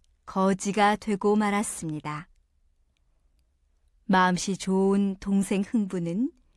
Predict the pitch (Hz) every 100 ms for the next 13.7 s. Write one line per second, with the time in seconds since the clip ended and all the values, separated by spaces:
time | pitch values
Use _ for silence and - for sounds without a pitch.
0 | _ _ _ _ _ _ - 269 285 -
1 | 285 - 220 214 196 - - 185 185 180
2 | - _ _ _ _ 196 208 208 208 233
3 | 247 - - 254 220 190 - 180 - _
4 | _ _ _ _ _ _ _ - 190 185
5 | 180 175 175 - - 180 196 196 208 208
6 | - - 170 151 139 139 - _ _ _
7 | _ _ _ _ _ _ _ _ _ _
8 | _ _ _ - 185 180 175 185 208 -
9 | _ _ _ _ _ - 214 - 214 202
10 | 190 - 185 180 - 180 170 165 160 165
11 | _ _ _ _ - 214 240 233 226 220
12 | 220 220 - _ 175 175 185 214 220 220
13 | 214 202 - 165 151 147 151